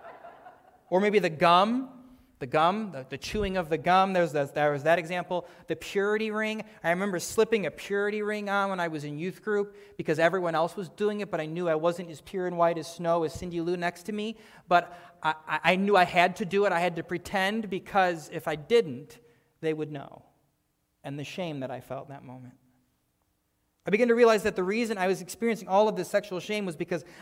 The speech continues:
I was told that if I did anything outside of the confines of marriage, I was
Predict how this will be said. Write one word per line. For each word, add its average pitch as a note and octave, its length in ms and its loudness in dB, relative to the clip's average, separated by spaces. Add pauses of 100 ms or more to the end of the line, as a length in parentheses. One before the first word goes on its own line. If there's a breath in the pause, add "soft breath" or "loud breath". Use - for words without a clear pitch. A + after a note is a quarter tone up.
(100)
I F#3+ 120 6
was F#3+ 180 2
told A3 300 4
that F#3 100 0
if F3+ 120 0
I F3 80 2
did F#3 320 2
anything F3+ 560 -2
outside C#3+ 400 -4
of C#3 80 -4
the D3 80 -6
confines D3 480 -6
of C#3 80 -10
marriage, D3 480 -6 (1300 soft breath)
I F3+ 60 -14
was D3+ 380 -14